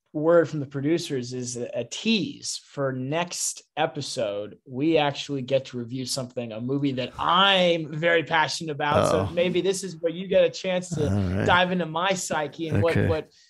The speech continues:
Speaker 1: what gets me out of the bed every morning as a film lover. We get to analyze The Sixth Sense.
Speaker 2: Oh, my
Speaker 1: Mentioned
Speaker 2: goodness, yeah.
Speaker 1: Yes, I know. I'm fired up. It was
Speaker 2: Okay.
Speaker 1: mentioned in the fabulous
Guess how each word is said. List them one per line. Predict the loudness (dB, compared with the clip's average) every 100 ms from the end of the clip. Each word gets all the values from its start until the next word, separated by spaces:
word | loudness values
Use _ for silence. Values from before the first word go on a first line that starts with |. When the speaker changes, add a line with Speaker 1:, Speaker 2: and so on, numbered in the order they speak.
| _ _ _ -4
Speaker 1:
what | -2 0
gets | 0 0
me | 0
out | 2 2
of |
the | 2
bed | 2 2
every | 0
morning | -2 -4 -4
as | -4 -4
a | -6
film | -4 -4 -2
lover. | -4 -2 -2
We | 0 2
get | 2 2 -2
to | -4 -4
analyze | -4 -4 -4 -6 -8 -14 _ _
The | -6
Sixth | -4 -2 -2 -2 -4 -6
Sense. | -4 -6 -6 -4 -4 -6 -12 _
Speaker 2:
Oh, | 2 4
my | 6 4
Speaker 1:
Mentioned | 4 4
Speaker 2:
goodness, | 2 0 0
yeah. | 0 0 -4 _ -8
Speaker 1:
Yes, | -4 -4 -4 -6
I | -6
know. | -6 -10 -10
I'm | -12 -12 -16 -4
fired | 0 2 0
up. | -2 0
It | 2
was | 4 4
Speaker 2:
Okay. |
Speaker 1:
mentioned | 4 4 2 -2 -4
in | -6 -4
the | -4 0
fabulous | 4 6 4 4 2 0 -10